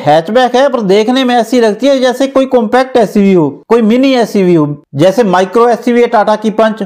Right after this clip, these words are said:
कुछ वैसा ही डिजाइन है इसका भी। इसकी सेफ्टी की बात करें तो एक स्टार की सेफ्टी मिली है इसे एडल्ट ऑक्यूपेंसी में और एक स्टार की मिली है इसे चाइल्ड ऑक्यूपेंसी में। तो देख लो यार ये क्या ही बचा देगी कहीं कोई अनहोनी हो जाए तो। ये गाड़ी बिकती क्यों है इतनी ज्यादा?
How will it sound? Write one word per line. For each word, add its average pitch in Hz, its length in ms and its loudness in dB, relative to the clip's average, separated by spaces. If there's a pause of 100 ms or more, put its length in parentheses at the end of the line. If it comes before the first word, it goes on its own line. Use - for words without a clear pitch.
(100)
कुछ 285 180 0
वैसा 226 300 2
ही 254 80 0
डिजाइन 220 360 0
है 180 100 0
इसका 175 240 -2
भी। 151 200 0 (320)
इसकी 247 260 2
सेफ्टी 240 420 2
की 277 120 0
बात 208 240 0
करें 233 220 0
तो 254 160 0
एक 240 280 0
स्टार 262 280 0
की 247 120 -4
सेफ्टी 220 300 0
मिली 190 220 2
है 226 80 2
इसे 208 180 0
एडल्ट 175 320 0
ऑक्यूपेंसी 170 480 -2
में 143 240 -2 (140)
और 262 100 4
एक 262 180 0
स्टार 254 260 0
की 240 140 0
मिली 220 240 2
है 240 60 2
इसे 240 180 -2
चाइल्ड 196 320 0
ऑक्यूपेंसी 185 460 -2
में। 160 240 -2 (200)
तो 214 100 4
देख 196 220 2
लो 233 120 2
यार 233 180 0
ये 240 120 -2
क्या 226 240 0
ही 247 100 0
बचा 202 280 0
देगी 190 280 0
कहीं 196 220 0
कोई 202 140 2
अनहोनी 170 360 0
हो 175 140 2
जाए 170 180 0
तो। 165 280 -6 (200)
ये 254 100 4
गाड़ी 269 220 2
बिकती 180 400 -2
क्यों 285 200 2
है 277 80 2
इतनी 226 240 -2
ज्यादा? 175 280 0